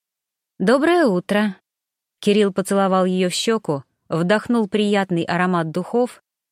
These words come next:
затем открыл ей дверь в свой спортивный «Мерседес», сел за руль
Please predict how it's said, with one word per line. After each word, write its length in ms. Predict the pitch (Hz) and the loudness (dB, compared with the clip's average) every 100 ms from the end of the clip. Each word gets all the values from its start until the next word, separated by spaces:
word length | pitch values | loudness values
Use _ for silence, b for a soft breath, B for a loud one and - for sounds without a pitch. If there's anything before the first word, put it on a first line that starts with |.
| _ 208 | _ 0
затем 400 | 240 254 311 277 | 0 2 2 2
открыл 280 | - 269 | 2 2
ей 200 | 247 240 | 2 2
дверь 260 | 214 233 220 | 2 2 2
в 60 | - | 0
свой 220 | 202 220 | -2 0
спортивный 520 | - 208 220 190 180 | 0 0 0 0 0
«Мерседес», 640 | 180 180 208 196 254 - - _ _ _ - | 0 -2 -2 -2 -2 -4 -10 _ _ _ -12
сел 300 | - 226 214 | -2 2 2
за 200 | 190 196 | 2 2
руль 280 | 208 254 247 | 2 2 0